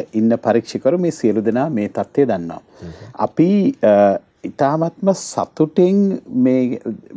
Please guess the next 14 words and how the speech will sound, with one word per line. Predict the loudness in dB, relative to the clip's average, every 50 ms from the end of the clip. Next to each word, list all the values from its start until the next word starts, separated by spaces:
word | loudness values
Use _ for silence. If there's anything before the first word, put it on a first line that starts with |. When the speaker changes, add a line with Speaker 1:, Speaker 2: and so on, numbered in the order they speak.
| -20 -20 _ _ _ _
Speaker 1:
අගය | -4 -4 -2 2 4 4 4 4
කරන්න | 2 2 0 0 2 2 2
ඕනේ | 2 2 2 0
කරුණක් | -2 -2 0 0 2 0 0 -2 -2
තියෙන. | _ -2 -2 0
ඒක | 0 -2 -2
තමයි | -2 -2 0 0
අපේ | 0 2 2 2 2
විභාග | 2 2 2 2 0 -2 0 0 0
දෙපාර්තමේන්තුවේ | 0 0 2 2 0 0 0 -4 -4 -2 0 0 0 2 2 2 2
තියෙන | 2 2 2 2 2 2 -2 -4 _ _ -20 -20 -20 -20 -20 _ _ _ -20 _ _ -12 -12 -8
ජාත්‍යන්තර | -2 -2 0 0 0 -2 -2 0 0 0 0 0 0 0 0 2
මට්ටමේ | 2 0 -2 -2 0 0 0 2 2 2 2 0 0 -2 _ -4
ඉහළින්ම | -4 -4 -2 0 0 0 2 2 2 2 2 4 4